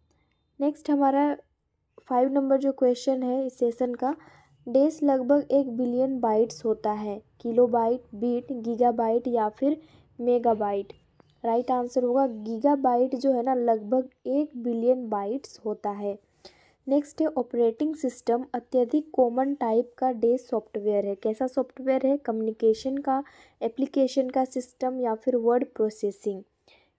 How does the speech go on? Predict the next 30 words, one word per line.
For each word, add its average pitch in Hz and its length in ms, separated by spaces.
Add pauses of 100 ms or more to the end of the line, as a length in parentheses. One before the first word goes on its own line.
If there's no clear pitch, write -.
(280)
राइट 240 280
आंसर 240 320
होगा 233 280
ये 262 200
सिस्टम 226 520
होगा, 208 340
ऑप्शन 240 520 (420)
सी। 226 440 (880)
सबसे - 360
बड़ा 302 260
स्टोरेज 254 640
यूनिट 240 500
निम्नलिखित 233 520
में 240 140
से 247 180
कौन 220 380
सा 214 160
है? 208 280
तो - 280
स्टोरेज 254 720
यूनिट 233 480
जो 226 180
है 240 200
इनमें 220 220
से 220 140
कौन 240 280
सा 247 120
है? 226 120
गीगाबाइट, 220 720 (640)
अ, 208 380